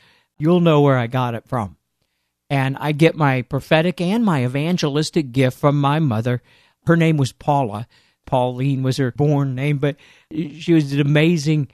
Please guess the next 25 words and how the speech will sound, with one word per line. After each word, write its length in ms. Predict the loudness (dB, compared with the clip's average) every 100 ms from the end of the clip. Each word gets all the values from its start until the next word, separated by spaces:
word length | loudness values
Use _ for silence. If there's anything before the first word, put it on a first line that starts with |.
| _ _ _
woman 380 | 0 2 4 2
of 140 | 0
God. 380 | 0 0 2 0
And, 180 | -2 -4 _ _ _ -8
you 80 |
know, 80 | -6
I 60 | -4
had 140 | -4
an 80 | -2
encounter. 400 | -2 0 0 -2
She 100 | -8
died 260 | -2 -2 -2
in 40 |
nineteen 340 | -6 -6 -2 0
ninety-nine. 540 | 2 2 0 -2 -10 _ _ _ _ _ _ _ -8
And 140 | -4 -2
I 140 | 0
had 100 | 0
an 80 | 0
encounter 720 | -2 -2 -6 -4 -4 -8 -8 _ _ _ -6
in 200 | -4 -2
twenty 420 | -4 -2 -2 -2
ten, 400 | -6 -10 -10 -8
years 380 | -2 2 2 0
later, 340 | -4 -4 -10